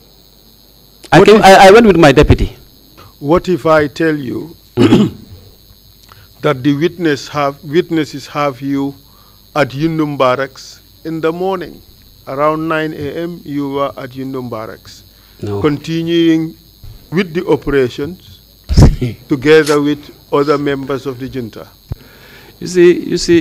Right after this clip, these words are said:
Speaker 1: if you talk, you see, look, I'm the commander of the army. I don't want to be told. If I had, uh, distanced myself, you would have told me,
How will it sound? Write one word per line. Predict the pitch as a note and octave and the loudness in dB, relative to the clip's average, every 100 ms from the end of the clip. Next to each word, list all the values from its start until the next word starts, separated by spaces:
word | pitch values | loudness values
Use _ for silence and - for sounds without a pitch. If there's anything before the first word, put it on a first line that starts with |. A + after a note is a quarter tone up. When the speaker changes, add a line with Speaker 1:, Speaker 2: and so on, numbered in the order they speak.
| - | 0
Speaker 1:
if | E3 E3 | -4 -4
you | G3 | -6
talk, | - D3 - | -4 -8 -6
you | F3+ | -6
see, | F#3+ | -4
look, | F#3+ F3+ - - _ _ | 0 0 -2 -14 _ _
I'm | - G#3 F3 | -8 -6 -6
the | |
commander | D#3 D#3+ D#3 D#3 | -6 -6 -4 -6
of | D3 A#2+ - | -6 -10 -16
the | G#2+ - | -20 -14
army. | G#2+ G2+ G2 | -14 -14 -16
I | - | -10
don't | F3 G#3 | -6 -2
want | F#3 D#3+ | -2 -2
to | |
be | B2+ | -8
told. | C3 C3 | -10 -8
If | D#3+ - | -8 -4
I | A#3 | -4
had, | G3 F#3 D#3+ _ _ _ _ - | -4 -6 -8 _ _ _ _ -12
uh, | C#3 - D3 C3 A#2+ | -10 -6 -4 -4 -6
distanced | C#3+ - F#3 F3+ | -8 -4 -4 -2
myself, | C3 - - A2 - - _ _ _ _ _ _ _ _ _ _ - - - - | -2 -2 -4 -4 -8 -20 _ _ _ _ _ _ _ _ _ _ -20 -20 -20 -2
you | D3+ | 2
would | G#3+ F#3+ | 4 6
have | E3+ C#3+ | 6 4
told | - F3+ | 6 6
me, | D#3 C3+ F#3 | 8 6 4